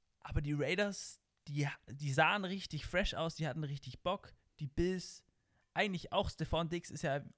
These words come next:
endlich angekommen, schon letzte Woche, aber ist, ist, ist als etablierter Spieler jetzt bei den Bills dabei. Die Raiders Defense solide eigentlich gewesen,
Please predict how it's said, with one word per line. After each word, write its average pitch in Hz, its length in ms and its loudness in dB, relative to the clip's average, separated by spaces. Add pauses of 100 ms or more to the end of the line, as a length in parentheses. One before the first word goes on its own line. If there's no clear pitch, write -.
(180)
endlich 170 380 -2
angekommen, 170 520 -2 (340)
schon - 180 -2
letzte 147 320 -4
Woche, 156 300 -2
aber 131 240 0
ist, - 220 -8
ist, - 280 -12 (760)
ist 175 160 -2
als 180 160 -2
etablierter 156 520 -4
Spieler 160 300 -4
jetzt 156 220 -4
bei 139 100 -4
den 135 140 0
Bills 139 220 -2
dabei. - 400 -2 (1400)
Die 160 80 0
Raiders 185 380 2
Defense 180 680 -4 (2000)
solide 180 500 4
eigentlich 120 340 -4
gewesen, 123 500 -4